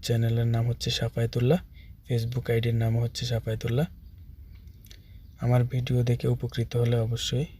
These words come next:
লাইক, কমেন্ট, শেয়ার করবেন। ভিউয়ার্স, ক্যাপাসিটর কানেকশন করা শেষ, ওয়্যার কানেকশন করা শেষ। এবার আমি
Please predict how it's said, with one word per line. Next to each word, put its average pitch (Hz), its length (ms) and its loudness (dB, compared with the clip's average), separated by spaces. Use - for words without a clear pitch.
লাইক, 113 280 0
কমেন্ট, 117 240 0
শেয়ার 113 260 0
করবেন। 123 380 0
ভিউয়ার্স, 127 500 2
ক্যাপাসিটর 127 540 2
কানেকশন 123 460 2
করা 123 220 2
শেষ, - 320 0
ওয়্যার 120 180 2
কানেকশন 123 460 0
করা 120 240 0
শেষ। - 420 2
এবার 117 260 0
আমি 117 240 2